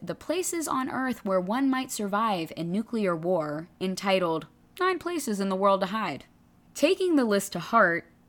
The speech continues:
Jim packed up his family and left for one of those locations on the list, Belo Horizonte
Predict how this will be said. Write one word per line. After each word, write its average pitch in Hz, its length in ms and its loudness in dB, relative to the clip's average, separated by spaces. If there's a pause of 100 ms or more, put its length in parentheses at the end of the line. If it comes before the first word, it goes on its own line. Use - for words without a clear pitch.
Jim 254 340 2
packed 302 320 0
up 330 120 -4
his 311 120 -4
family 185 640 -2
and 208 160 -2
left 220 240 -2
for 180 180 0
one 170 140 0
of 165 80 -2
those 160 180 -4
locations 156 540 -4
on 156 100 -4
the 143 80 -6
list, - 460 -6 (420)
Belo 226 340 4
Horizonte 180 840 2